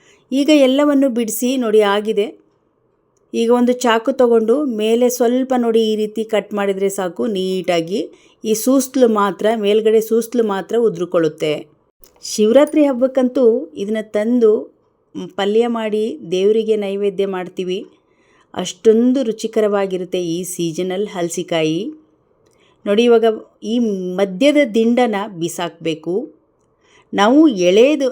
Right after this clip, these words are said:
ನಾವೇನಾದ್ರೂ ಕಟ್ ಮಾಡ್ಬೇಕು ಅಂದಾಗ ಈ ಮಧ್ಯದ ದಿಂಡನ್ನು ಕೂಡ ಕಟ್ ಮಾಡಿ ಹಾಕ್ತೀವಿ, ತಿನ್ನೋಕೆ ಚೆನ್ನಾಗಿರಲ್ಲ.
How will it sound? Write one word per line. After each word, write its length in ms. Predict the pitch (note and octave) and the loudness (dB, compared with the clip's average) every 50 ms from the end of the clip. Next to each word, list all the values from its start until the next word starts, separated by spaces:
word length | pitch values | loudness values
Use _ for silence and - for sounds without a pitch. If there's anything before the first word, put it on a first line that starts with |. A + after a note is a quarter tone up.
| - - | -4 -8
ನಾವೇನಾದ್ರೂ 520 | G#3+ A3 G#3+ A3 A3 A3 A3 G#3+ A3+ A3+ | -10 -8 -6 -6 -6 -6 -4 -2 -2 -2
ಕಟ್ 260 | A3+ G#3 F#3 - - G3+ | -2 -2 -6 -8 -6 -6
ಮಾಡ್ಬೇಕು 480 | G3+ G#3 G#3+ G#3 G3 G3+ G3 G3 F#3+ | -4 -4 -2 -2 -2 -2 -4 -4 -6
ಅಂದಾಗ 300 | F#3 F3+ F3 F3 E3+ E3 F3 F3 | -8 -6 -6 -6 -6 -6 -6 -6
ಈ 80 | F3 F3 | -6 -6
ಮಧ್ಯದ 460 | E3 D#3 D#3 D#3 D#3 D3+ G#3+ B3+ B3+ D4 B3 | -6 -6 -6 -8 -2 0 2 2 2 0 -4
ದಿಂಡನ್ನು 420 | A3+ A#3+ A#3 A#3 A3 A#3 A3 A3+ A3+ | -6 -6 -6 -6 -4 -6 -6 -6 -6
ಕೂಡ 220 | A3+ - G#3 G3 G3+ G3+ G#3 G3 - | -8 -6 -6 -4 -4 -4 -6 -8 -10
ಕಟ್ 240 | - E3 D#3 - F#3+ | -10 -12 -10 -10 -8
ಮಾಡಿ 280 | F#3 G3 F#3+ F#3 F#3 | -8 -6 -6 -6 -6
ಹಾಕ್ತೀವಿ, 560 | F#3 E3+ E3 E3 D#3 - _ - F#3 F3 D#3+ E3 G3+ - - - - - - _ _ - | -8 -8 -8 -10 -10 -10 _ -6 -4 -2 -2 -4 -4 -6 -12 -20 -20 -20 -20 _ _ 0
ತಿನ್ನೋಕೆ 480 | A#3 A#3+ B3 C4+ D4 C#4+ C4 - C4 | 2 4 6 6 4 4 2 0 -2
ಚೆನ್ನಾಗಿರಲ್ಲ. 680 | B3 C4 A3 F#3+ F#3 G3 G#3 G3+ G#3 G3 G3 F#3 E3+ | -2 -2 -4 -4 -4 -4 -4 -2 -2 0 0 -2 -2